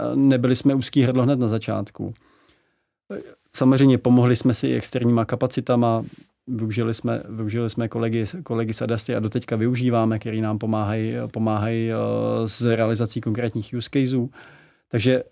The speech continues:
tým jsme měli připravený aspoň na ten základní set, ale bál jsem se, že ho opravdu zahltíme. Ale ta situace se velmi rychle otočila,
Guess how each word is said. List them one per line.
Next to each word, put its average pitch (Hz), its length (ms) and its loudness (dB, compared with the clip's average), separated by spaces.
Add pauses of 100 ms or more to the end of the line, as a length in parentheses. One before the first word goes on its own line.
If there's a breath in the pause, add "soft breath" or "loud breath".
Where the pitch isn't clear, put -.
(160)
tým 131 160 4
jsme 139 160 2
měli 135 240 6
připravený 127 640 2
aspoň 123 260 0
na 123 60 4
ten 131 160 2
základní 123 420 2
set, 113 280 -2
ale 120 120 2
bál 117 140 2
jsem 110 140 -4
se, 120 100 -8
že 127 80 0
ho 123 60 2
opravdu 127 240 0
zahltíme. 110 540 0 (640 soft breath)
Ale 117 160 2
ta 135 100 -2
situace 139 460 2
se 160 440 2
velmi 131 340 6
rychle 156 280 2
otočila, 120 560 0